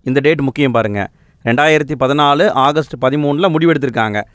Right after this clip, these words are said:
அது எப்ப நடைமுறைக்கு வந்ததுன்னா, ஜனவரி ஒண்ணு, இரண்டாயிரத்தி பதினைந்துல தான் நடைமுறைக்கு வந்தது. நிதி ஆயோக்குடைய தலைவர் யாருன்னு பார்த்தீங்கன்னா, இந்திய பிரதமர். பிரதமர் தான் தலைவர். ஆனா, இதனுடைய துணைத் தலைவர் தான் நிர்வாக தலைவர்.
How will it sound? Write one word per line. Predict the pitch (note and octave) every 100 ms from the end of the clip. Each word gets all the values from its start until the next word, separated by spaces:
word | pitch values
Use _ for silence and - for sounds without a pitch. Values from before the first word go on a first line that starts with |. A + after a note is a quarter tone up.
| _ _ _
அது | C3+ C#3
எப்ப | D3+ G3
நடைமுறைக்கு | F3 D3+ F3+ E3 D3 D3
வந்ததுன்னா, | C3+ B2+ C3+ E3 A3
ஜனவரி | C#3+ C#3+ D#3 D3
ஒண்ணு, | C3 C3 F3+
இரண்டாயிரத்தி | C#3 C#3+ D#3 D#3+ D3+ C3+ C#3 B2
பதினைந்துல | B2 C#3+ C#3+ C3
தான் | C3 G3+ D#4+ _ _ _ _
நடைமுறைக்கு | B2+ C3 D3 C#3 B2+ A#2+
வந்தது. | G2+ G2 G2+ - _ _
நிதி | C3+ F3+ A#3+
ஆயோக்குடைய | F3 F#3 G3 F3+ E3 C#3
தலைவர் | C#3 D#3 D#3+
யாருன்னு | C3+ C3+ C#3+ B2+ C3
பார்த்தீங்கன்னா, | A#2+ A#2+ D#3+
இந்திய | A3 C3+ C#3 C3+ C3
பிரதமர். | C3 A2+ G#2+ G2+ G2+ A#2+
பிரதமர் | B2 C3+ C#3 B2+
தான் | E3 C#4+ - _ _ _ _
தலைவர். | D3 D3 A#2+ - _ _
ஆனா, | A#2+ C3 C3 D3+ G#3+ - - _ _
இதனுடைய | D3 D#3+ D#3+ D3+ C3+ -
துணைத் | D3+ F3+ A3+ F3
தலைவர் | E3+ E3 D#3 D3
தான் | F#3 A#3
நிர்வாக | C3+ D3 G3+ B3+ A#3+ G3+ F3+ F#3+
தலைவர். | D#3+ C3+ A#2 A#2 A#2 G#2+ F#2